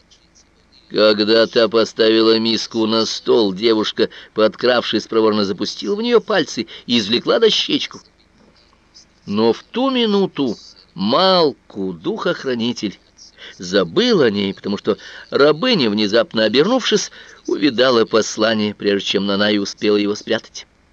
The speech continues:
«Что это опять у тебя?» — спросила, спросила она, спросила она, и взгля-, взгляд ее предвещал бурю. Они смотрели друг на друга,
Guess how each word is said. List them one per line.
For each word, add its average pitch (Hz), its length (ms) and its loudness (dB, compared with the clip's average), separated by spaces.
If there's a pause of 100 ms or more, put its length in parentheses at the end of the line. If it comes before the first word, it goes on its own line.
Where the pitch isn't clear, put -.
(1600)
«Что - 400 -2
это 135 260 4
опять 170 300 0
у 147 60 0
тебя?» — 123 480 0
спросила, 123 480 -2
спросила 127 380 0
она, 131 160 0
спросила 127 460 0
она, 131 220 -2 (240)
и 110 140 -4
взгля-, 101 240 -4
взгляд 101 380 -2
ее 110 180 0
предвещал 107 480 -4
бурю. 95 300 -10 (840)
Они 92 220 -8
смотрели 113 500 -6
друг 113 220 -8
на 120 80 -6
друга, 107 320 -6